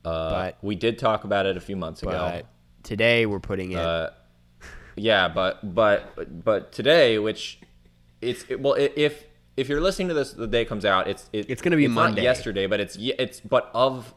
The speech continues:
Speaker 1: if it was yesterday from Monday,
Speaker 2: Mm-hmm.
Speaker 1: It's, uh, like, if it was yesterday, it would be Sunday, but then yesterday from that is the day we're
Speaker 2: We're
Speaker 1: doing
Speaker 2: doing
Speaker 1: this.
Speaker 2: this. Yesterday from that day is today, but that day we're
Speaker 1: Mm-hmm.
Speaker 2: referencing is tomorrow.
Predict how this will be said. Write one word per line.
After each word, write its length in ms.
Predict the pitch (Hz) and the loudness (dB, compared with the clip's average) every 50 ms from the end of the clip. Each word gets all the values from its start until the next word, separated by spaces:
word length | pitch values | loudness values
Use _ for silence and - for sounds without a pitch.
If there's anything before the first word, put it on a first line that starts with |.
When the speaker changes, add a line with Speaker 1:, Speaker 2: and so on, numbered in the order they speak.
| _ - | _ -8
Speaker 1:
if 140 | 117 - | -6 -4
it 100 | - 101 | -6 -4
was 260 | 95 104 117 123 113 110 | 0 2 2 2 2 2
yesterday 600 | 107 107 - - - 107 95 95 92 90 87 85 - - _ | -2 -4 -4 -4 -6 -4 -2 0 0 0 -2 -6 -10 -10 _
from 440 | - 104 98 98 95 95 90 78 85 | -2 -2 -2 -2 -4 -8 -8 -8 -6
Monday, 440 | 90 87 90 90 107 117 127 139 - | -6 -4 -2 0 0 0 0 -2 -6
Speaker 2:
Mm-hmm. 280 | 127 120 120 139 139 185 208 - - - _ _ _ _ _ _ - 117 | -8 -6 -6 -6 -6 -6 -8 -12 -16 -20 _ _ _ _ _ _ -4 -4
Speaker 1:
It's, 180 | 117 - - - - | -4 -4 -4 -10 -12
uh, 180 | - 82 - - - | -10 -10 -10 -12 -8
like, 220 | - 107 110 104 - | -4 -4 -2 -2 -2
if 120 | 110 101 | -4 -4
it 60 | 107 98 | -4 -4
was 100 | 95 98 | -2 0
yesterday, 380 | 135 135 - - 113 107 101 98 | 0 0 0 0 0 0 0 0
it 40 | |
would 100 | 82 87 82 | 0 -4 -6
be 120 | 92 87 | -8 -8
Sunday, 380 | 82 - 139 131 127 107 101 95 | -6 -4 -4 -2 0 0 0 0
but 140 | 85 95 92 | 0 -2 -4
then 140 | 92 90 92 | -4 -2 0
yesterday 420 | 101 110 107 - 110 110 101 98 | 0 0 0 -2 -4 -4 -4 -4
from 220 | 90 - 95 87 90 | -4 -6 -8 -8 -6
that 300 | 90 95 95 90 - 87 | -4 -2 -2 -2 -4 -6
is 120 | 85 82 | -10 -10
the 80 | 85 80 | -10 -10
day 180 | 85 82 80 | -10 -8 -8
we're 80 | 80 76 98 | -8 -8 -4
Speaker 2:
We're 140 | 127 123 | -4 -2
Speaker 1:
doing 20 | 113 | -2
Speaker 2:
doing 180 | 120 120 117 110 | 0 0 2 2
Speaker 1:
this. 180 | 107 - - | 2 0 0
Speaker 2:
this. 80 | - - | -4 -4
Yesterday 500 | - 139 160 214 - - 240 233 220 220 226 | 0 2 2 2 2 2 4 4 6 4 4
from 320 | - - 170 143 131 120 | 2 -2 -2 -2 -2 -2
that 300 | 110 117 117 135 - 160 | 0 2 4 4 4 4
day 380 | 160 151 160 180 196 202 214 - - | 2 4 4 4 4 4 2 0 -4
is 180 | 151 127 - | -6 -6 -6
today, 600 | - - 120 110 135 135 123 113 107 104 98 101 - - | -6 -6 -2 2 2 4 4 4 2 0 -2 -6 -6 -6
but 180 | 117 113 - - | -6 -4 0 4
that 240 | 143 160 185 - 190 | 6 6 6 4 4
day 120 | 185 175 | 2 2
we're 120 | 160 147 139 127 123 127 139 | 2 2 0 0 2 2 2
Speaker 1:
Mm-hmm. 80 | 113 113 | 2 0
Speaker 2:
referencing 380 | 202 196 - 240 226 226 220 - | -2 -2 -2 -4 -4 -4 -6 -6
is 160 | - 147 123 | -6 -6 -6
tomorrow. 680 | - - 127 120 123 123 123 117 107 95 82 85 - | -4 -2 -2 0 2 2 2 0 -2 -4 -6 -10 -12